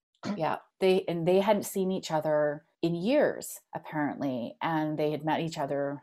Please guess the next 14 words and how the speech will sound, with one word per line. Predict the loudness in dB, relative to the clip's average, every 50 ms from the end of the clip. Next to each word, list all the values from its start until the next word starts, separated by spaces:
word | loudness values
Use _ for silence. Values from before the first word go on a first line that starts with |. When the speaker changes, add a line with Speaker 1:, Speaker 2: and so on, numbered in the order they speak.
| _
Speaker 2:
again | -4 -2 0 2 2 2 2 0
in | 0 0
Winnipeg. | -2 -2 -4 -4 -6 -8 -8 -6 -8 -8 -8 -4
And | -4 -2 0 0
I |
remember | -2 -2 0 0 0 2 2 2 2 0 -2 -6 _ _ _ _ _ _ _ -2
Hiromi | 0 0 2 0 0 -2 -4 -4
taking | -4 -4 -4 -4 -4 -6 -4
me | -2 -2
aside | -2 -2 -2 -2 -2 -2 -2
and | -4 -6
saying, | -6 -8 -8 -4
"Is | -6 -6 -4
that?" | -4 -4 -4 -4 -4 -6 -8